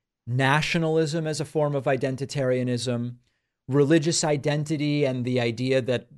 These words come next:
some elected officials in positions of power are now saying the U S either is or should be an overtly Christian country when it comes to civil government, et cetera.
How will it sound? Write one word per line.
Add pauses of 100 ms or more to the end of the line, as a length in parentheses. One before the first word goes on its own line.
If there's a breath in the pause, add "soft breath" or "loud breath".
(120)
some
elected
officials
in
positions
of
power
are
now
saying
the
U
S
either
is
or
should
be
an
overtly
Christian
country
when
it
comes
to
civil
government,
et
cetera.